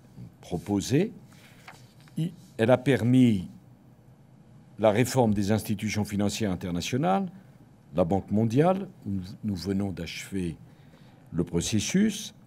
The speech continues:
qui a permis de transférer une part significative des droits de vote aux pays émergents et en développement,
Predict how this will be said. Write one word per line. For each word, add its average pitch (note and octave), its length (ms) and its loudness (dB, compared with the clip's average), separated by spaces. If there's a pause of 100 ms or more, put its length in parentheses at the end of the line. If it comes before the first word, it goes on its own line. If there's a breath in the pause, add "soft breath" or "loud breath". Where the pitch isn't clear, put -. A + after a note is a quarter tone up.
(120)
qui - 80 -4
a - 40 -2
permis G2 280 0
de G2 60 -8
transférer F#2+ 440 -4
une F#2+ 120 0
part F2+ 200 -8
significative G2+ 720 -4
des F2 120 -4
droits F2 200 -4
de - 80 -10
vote - 320 -6 (480 loud breath)
aux G2 80 -6
pays F#2+ 340 2
émergents G2 440 0
et E2+ 140 0
en E2 80 -2
développement, A2 760 -2